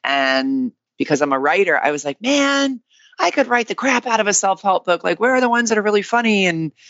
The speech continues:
tell stories and use curse words and all that stuff?" So I decided to write my own. And for a couple of reasons. One, because I wanted,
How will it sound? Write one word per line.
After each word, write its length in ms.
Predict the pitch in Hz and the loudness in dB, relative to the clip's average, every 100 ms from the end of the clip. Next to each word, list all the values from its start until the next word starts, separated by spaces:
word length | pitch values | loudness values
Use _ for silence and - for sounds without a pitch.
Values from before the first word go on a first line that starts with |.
| - _ - | -20 _ -4
tell 200 | 202 202 | 0 0
stories 560 | - 254 240 202 190 | 0 2 2 2 0
and 100 | 185 196 | 0 0
use 140 | 202 | -2
curse 300 | - 226 220 | 0 -2 0
words 480 | 214 196 185 160 - | 0 2 2 0 -2
and 160 | 160 151 | 0 2
all 180 | 170 | 2
that 200 | 170 165 | 2 0
stuff?" 300 | - 160 143 | -2 0 0
So 640 | - - 147 147 143 143 - _ - - _ - | 0 2 2 2 2 0 -6 _ -20 -20 _ 0
I 140 | 160 | 2
decided 560 | 156 - 143 147 143 - | 2 0 0 0 -2 -2
to 160 | 156 143 | -2 0
write 480 | 139 135 139 131 - - | 2 2 2 0 -4 -4
my 240 | 139 156 | -2 0
own. 420 | 214 156 143 147 - - | 0 0 -2 -6 -6 -2
And 300 | 180 170 - _ - | 0 -2 -4 _ -8
for 200 | - 175 | -2 -2
a 40 | |
couple 240 | 165 202 160 | 0 0 2
of 60 | |
reasons. 400 | 135 123 139 120 - | 0 0 -4 -6 -8
One, 400 | 151 160 151 156 | -2 0 0 0
because 280 | 143 151 143 | 0 0 0
I 120 | 143 | 0
wanted, 420 | 139 135 131 127 | 2 0 -2 -6